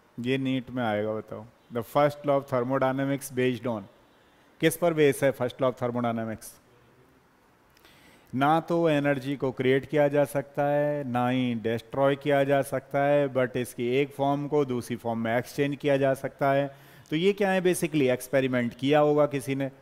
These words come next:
तभी तो बताया होगा। थ्योरी थोड़ी ना दी थी, एक्सपेरिमेंट तो किया था, तो एक्सपेरिमेंटल फैक्ट्स आ जाएगा। ठीक है, तो इसलिए क्वेश्चन करना बहुत ज़रूरी है।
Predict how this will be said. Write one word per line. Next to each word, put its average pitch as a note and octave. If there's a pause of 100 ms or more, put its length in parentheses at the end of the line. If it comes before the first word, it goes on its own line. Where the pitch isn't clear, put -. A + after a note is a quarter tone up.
(140)
तभी B2
तो B2+
बताया B2
होगा। D#3 (720)
थ्योरी D3+
थोड़ी C3+
ना E3+
दी F3
थी, D#3+ (300)
एक्सपेरिमेंट D3
तो D#3
किया E3
था, D3+
तो B2
एक्सपेरिमेंटल C#3
फैक्ट्स -
आ F#2+
जाएगा। D2 (2500)
ठीक A#2+
है, D#3 (800)
तो A#2
इसलिए B2
क्वेश्चन C3
करना C#3+
बहुत G#2+
ज़रूरी F#2
है। F2